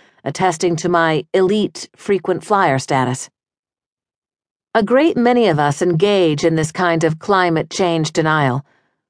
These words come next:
We look for a split second, and then we look away. Or we look, but then turn it into a joke.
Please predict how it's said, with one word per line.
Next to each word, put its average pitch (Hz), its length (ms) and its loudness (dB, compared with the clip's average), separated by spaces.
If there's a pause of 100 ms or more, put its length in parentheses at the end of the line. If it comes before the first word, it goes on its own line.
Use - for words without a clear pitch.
We 262 260 0
look 247 500 0
for 180 220 -2
a 147 60 2
split - 320 -2
second, 143 520 -4 (360)
and 160 180 0
then 160 200 0
we 170 120 2
look 165 240 0
away. 160 400 2 (480)
Or 175 260 4
we 190 220 0
look, 190 480 0 (140)
but - 200 -2
then 165 300 0
turn 202 240 -2
it 196 60 0
into 196 300 0
a 202 40 2
joke. 175 500 0